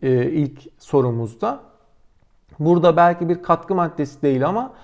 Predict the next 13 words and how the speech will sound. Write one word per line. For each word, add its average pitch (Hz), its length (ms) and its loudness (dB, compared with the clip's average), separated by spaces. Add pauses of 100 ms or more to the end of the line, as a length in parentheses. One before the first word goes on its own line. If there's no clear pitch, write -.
(180)
molekülün 175 500 0
kendisinden 170 720 -4
kaynaklı 139 540 -4
olarak 165 380 -4 (240)
siyanit 175 480 -2
içeren 143 500 -2
bir 143 200 -2
B 151 140 4
on 185 140 0
iki 190 180 -6
kullanmaktansa 127 1120 -6 (360)
vücuttaki 180 720 -2
diğer 170 360 4